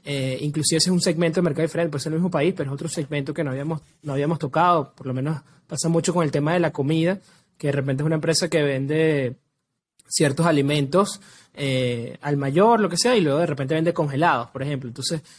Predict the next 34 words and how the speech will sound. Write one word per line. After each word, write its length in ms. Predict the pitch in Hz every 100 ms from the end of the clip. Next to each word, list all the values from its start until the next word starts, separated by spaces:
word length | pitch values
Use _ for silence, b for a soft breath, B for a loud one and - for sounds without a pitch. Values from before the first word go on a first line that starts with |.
| B
hay 160 | 139 135
que 100 | 175
estudiar 600 | 165 175 147 156 151 151
esa, 240 | 160 165 175
esa, 300 | 156 - -
eh, 180 | 147 143
hacer 240 | 139 151
ese 160 | 151 170
estudio 340 | - 175 165
previo, 500 | 170 185 156 160 170 B B
eh, 120 | - 139
de 100 | 135
factibilidad, 800 | 175 147 - 151 147 165 165 143
sin 200 | 151 151
duda, 300 | 170 151 175 b b b _
pero, 400 | - 170 170 202 -
eh, 240 | 160 143
no 160 | 165 156
podemos 340 | 160 156 170
descartar 560 | 185 175 135 131 139 139
que 540 | 147 160 156 139 131 -
entrar 320 | 151 147 139
en 100 | 139
nuevos 180 | 156 160
mercados, 720 | 156 135 165 151 156 165 - b b b _ _
eh, 160 | 135 123
sea 220 | - 143
geográfico, 580 | 156 143 156 156 156 143
sea 220 | 143 135
segmentos, 720 | - 147 151 160 190 185 - b b b
es 200 | - 139 156
una 120 | 151
estrategia 440 | 151 135 135 160
válida 440 | 135 143 147 120